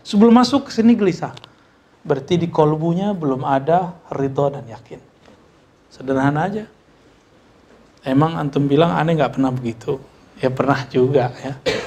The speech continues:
Cuma dulu. Itu dulu ya. Dulu itu saya galau terus.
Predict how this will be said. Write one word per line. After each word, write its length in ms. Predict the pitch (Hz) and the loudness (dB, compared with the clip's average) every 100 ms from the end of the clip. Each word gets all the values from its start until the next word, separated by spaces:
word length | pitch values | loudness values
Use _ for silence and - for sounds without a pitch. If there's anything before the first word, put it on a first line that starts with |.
| - 139 | -8 0
Cuma 160 | 156 | 4
dulu. 560 | 156 196 190 175 170 170 - - - - _ _ _ _ _ _ _ _ - | 6 8 8 8 6 4 -2 -18 -20 -20 _ _ _ _ _ _ _ _ -20
Itu 60 | - | -2
dulu 240 | 170 208 214 | 4 6 6
ya. 240 | 156 123 - - - _ - - - - - | 4 -2 -8 -20 -20 _ -20 -20 -20 -8 4
Dulu 160 | 185 | 6
itu 160 | 190 196 | 6 4
saya 240 | 208 202 | 4 2
galau 320 | 160 147 151 147 | 4 6 6 4
terus. 400 | 151 - - | -2 -8 -18